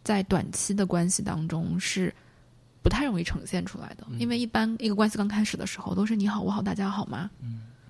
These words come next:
Speaker 1: 我们也不会去讨论一些复杂的关系。如果每一段关系都是 crash，都是在一个 dating 的阶段，然后就快速地结束了，开始了新的 dating，就无法得到这种练习。然后越不练习，就只会越无法应对，越逃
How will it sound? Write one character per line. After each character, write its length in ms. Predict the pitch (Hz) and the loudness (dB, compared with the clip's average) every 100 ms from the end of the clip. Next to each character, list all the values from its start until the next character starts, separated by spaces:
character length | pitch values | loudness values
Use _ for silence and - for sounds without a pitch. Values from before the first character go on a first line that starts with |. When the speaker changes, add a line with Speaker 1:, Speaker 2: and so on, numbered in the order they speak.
| - | -4
Speaker 1:
我 60 | 208 | 2
们 120 | 214 | 4
也 60 | |
不 100 | 208 | 4
会 140 | 190 202 | 2 2
去 200 | - 202 | 0 -6
讨 160 | - - | -8 -2
论 140 | 185 | 0
一 60 | 185 | 2
些 140 | 190 | 0
复 120 | 196 | -2
杂 120 | - - | -4 -4
的 60 | |
关 200 | - - | -4 -4
系。 140 | 196 180 | -4 -2
如 100 | 208 | 2
果 120 | 214 | 2
每 160 | 190 | 2
一 40 | - | 0
段 120 | 151 | 0
关 140 | - | 2
系 80 | 196 | 2
都 100 | 196 | 2
是 100 | 190 | 0
crash， 460 | - 202 - - - - - - - | 0 -2 -2 -4 -6 -12 -20 -20 -4
都 120 | 214 | -2
是 80 | 208 | 0
在 140 | 208 | -2
一 60 | 190 | -2
个 100 | 185 | 0
dating 300 | 190 190 190 | 0 -2 -2
的 80 | 165 | -4
阶 160 | - | -4
段， 280 | - - 202 - - - - | -4 -4 -6 -10 -20 -20 -4
然 120 | 185 | 0
后 100 | 190 | 2
就 80 | 180 | 2
快 160 | - 190 | 0 0
速 120 | 185 | 0
地 80 | 165 | 0
结 160 | - | -2
束 180 | - - | -6 -4
了， 60 | - | -4
开 100 | - | -4
始 120 | - | -4
了 40 | - | -4
新 160 | 185 | -2
的 80 | 185 | -2
dating， 360 | - - 202 - - - | -2 -4 -4 -6 -12 0
就 160 | 285 | 4
无 200 | 254 170 | 6 4
法 220 | 190 240 - | 4 2 0
得 180 | - | -2
到 140 | - 226 | -2 2
这 100 | 214 | 2
种 160 | - | 0
练 160 | - - | -4 -6
习。 180 | - - - - - | -8 -10 -16 -14 0
然 120 | 202 | 0
后 180 | 254 233 - | 2 -2 -2
越 120 | - 247 | 2 4
不 140 | - | 4
练 180 | - 214 | 2 0
习， 180 | - - | -4 2
就 120 | 214 | 2
只 160 | 208 - | 2 -2
会 280 | 214 202 - - - | -2 -2 -4 -10 4
越 140 | 240 | 6
无 160 | 190 170 | 6 4
法 140 | 233 - | 0 -2
应 200 | 185 - | -4 -2
对， 200 | - - - - - - - | -2 -4 -10 -20 -20 -10 2
越 100 | - | 4
逃 200 | - | 4